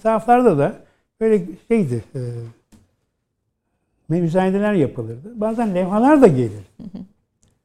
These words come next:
Speaker 1: Şimdi kitapları satacak. Bakın, bu eski terbiye bu. Bu hoşuma gittiği için söylüyorum. Yaşadığım için söylüyorum.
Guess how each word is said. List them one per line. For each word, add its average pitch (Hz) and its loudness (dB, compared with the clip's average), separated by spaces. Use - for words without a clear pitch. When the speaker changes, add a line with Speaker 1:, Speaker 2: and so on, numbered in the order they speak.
Speaker 1:
Şimdi 190 -2
kitapları 208 2
satacak. 175 2
Bakın, 180 0
bu 202 0
eski 226 4
terbiye 123 4
bu. 127 -8
Bu 151 -10
hoşuma 185 -2
gittiği 185 0
için 143 -4
söylüyorum. 127 -4
Yaşadığım 175 2
için 143 -4
söylüyorum. 123 -8